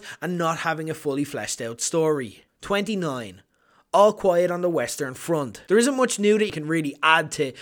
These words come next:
futility of war movies, and I guess that's why, as we begin this, it's tough not to think that we don't see as many of them these days as we used to.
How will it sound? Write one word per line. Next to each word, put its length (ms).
futility 560
of 140
war 260
movies, 460
and 80
I 60
guess 180
that's 200
why, 280
as 100
we 120
begin 420
this, 260
it's 140
tough 280
not 180
to 80
think 260
that 140
we 100
don't 240
see 140
as 120
many 280
of 60
them 140
these 260
days 280
as 100
we 120
used 320
to. 200